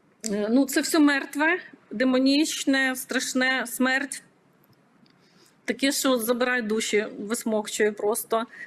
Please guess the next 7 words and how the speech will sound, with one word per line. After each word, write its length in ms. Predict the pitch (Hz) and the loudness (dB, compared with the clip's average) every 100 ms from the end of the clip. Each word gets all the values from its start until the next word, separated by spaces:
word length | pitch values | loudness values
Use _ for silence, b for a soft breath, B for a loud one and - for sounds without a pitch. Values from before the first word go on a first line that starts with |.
| - | -4
Дуже 220 | 254 247 | 0 2
нехороша 580 | 220 226 214 214 - 214 | 2 0 0 0 0 -2
енергія, 500 | 208 214 240 233 214 | 0 0 0 0 2
ну, 120 | 254 | 2
це 200 | 262 226 208 - | 2 -2 -4 -6
м'яко 380 | 226 233 233 240 | -2 -2 -2 -2
казано. 540 | 208 202 214 214 214 | 0 -2 0 -4 -6